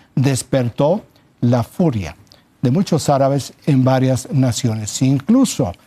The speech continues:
se están dando, eh, enfrentamientos, no en este momento, sino en el, en la víspera, en Ramallah. Ramallah es la capital de la autoridad palestina, que está, es adversa, es rival de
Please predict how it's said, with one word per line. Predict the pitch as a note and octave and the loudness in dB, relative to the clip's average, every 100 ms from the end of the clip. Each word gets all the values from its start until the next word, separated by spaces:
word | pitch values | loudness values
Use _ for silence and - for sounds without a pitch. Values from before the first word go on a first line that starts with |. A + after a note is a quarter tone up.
| _ _ _ _ | _ _ _ _
se | - C#3 | -6 -4
están | A2+ E3+ E3 D3+ | -2 0 0 2
dando, | D3+ D3+ C#3+ C#3+ - | 2 2 2 0 0
eh, | D3+ C3 - - | -2 0 -2 -2
enfrentamientos, | C3+ C3 B2 C3+ D3+ E3 F#3 D3 | 0 0 0 0 0 0 -2 0
no | D3 C#3 | 0 2
en | C#3 | 0
este | - C3 | 0 0
momento, | C3 F#3 F#3 A#2+ | 2 0 0 -4
sino | - B2 A#2 A#2+ | -2 0 -2 -2
en | B2+ A2 | -2 -2
el, | A2 A2 - _ _ | -2 -6 -12 _ _
en | A#2+ A2+ | -10 -6
la | G#2 | -2
víspera, | G#2+ F3+ - A#2+ D3+ - _ _ _ - | 0 -2 -2 -2 -2 -6 _ _ _ -4
en | D3+ C#3+ C#3+ C3 | 0 2 2 2
Ramallah. | C3+ C3 B2+ A2 G#2 | 2 2 0 -2 -2
Ramallah | A#2+ C#3 C#3+ D3+ E3 E3 | 0 0 2 2 2 0
es | D#3 C3 - | 0 -4 -2
la | C#3+ C3 A#2 - _ | 0 0 -2 -6 _
capital | B2 A2+ A#2 D#3+ G#3+ | -4 -2 -2 0 2
de | F#3+ | 2
la | C3 | 0
autoridad | A2 A#2 A2+ A#2 B2 - | 0 -2 0 0 -2 -2
palestina, | A#2+ A2 - D3 F3+ D#3+ | -2 -2 -2 -2 0 -2
que | A#2 | -6
está, | - C#3+ C3+ - _ _ _ _ - A2+ | -4 0 0 -4 _ _ _ _ -20 -4
es | C3+ A#2+ - - _ _ - | -2 -2 -6 -16 _ _ -10
adversa, | E3+ A#2 D#3+ F#3+ - | -6 0 2 2 2
es | D#3 | 2
rival | C#3 C3 C#3+ C#3+ - _ - | 2 2 2 0 -6 _ -2
de | C3 C#3+ | 0 0